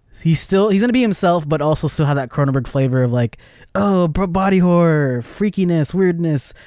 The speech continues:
things I don't understand." 'Cause essentially, this movie and Possessor had those elements of, like, "What just happened? I'm so confused," or, like, thinking about it and marinating it and thinking of the movie and putting it, the pieces together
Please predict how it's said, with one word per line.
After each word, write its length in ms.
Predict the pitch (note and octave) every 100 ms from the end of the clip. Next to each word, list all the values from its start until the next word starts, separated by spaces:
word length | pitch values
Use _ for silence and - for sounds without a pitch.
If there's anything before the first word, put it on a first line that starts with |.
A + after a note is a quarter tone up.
| -
things 180 | G3
I 80 | F#3+
don't 160 | F#3 F#3
understand." 480 | F3 - G3 F3 D3
'Cause 220 | C#3+ B2 - -
essentially, 540 | E3 A3 A#3+ G#3+ D#3+ C#3+ - _ _ _ _ C#3+
this 240 | D#3+ D#3
movie 420 | D3 D3+ C#3 C3+
and 320 | B2+ B2+ B2
Possessor 460 | A2 B2 D3 D3 C3
had 260 | D#3+ F3 D#3
those 180 | D3
elements 280 | C#3 C3+ C3
of, 100 | C3
like, 240 | B2 A#2+ - - - _
"What 200 | C#3+ F#3
just 180 | G#3 -
happened? 340 | G3+ - D#3+
I'm 80 | D#3+
so 140 | G3+
confused," 460 | - E3 G3+ G3 D#3
or, 100 | C#3
like, 280 | C3 A#2+ - - - _ _ _ - G3+
thinking 280 | F#3+ F3+ F3
about 280 | D#3+ D#3
it 40 | D#3
and 140 | C#3+
marinating 440 | C#3+ C#3+ C#3+ C#3 C#3
it 140 | C3+
and 120 | B2+
thinking 500 | D#3+ D#3 C#3+ C3+ C3 - -
of 320 | C3+ C3 A#2+
the 80 | B2+
movie 400 | C3 B2+ B2+ B2
and 160 | A#2
putting 200 | D3 C3+
it, 160 | B2+ -
the 60 |
pieces 220 | C3 B2 A2+
together 460 | A#2 B2 A2+ A2+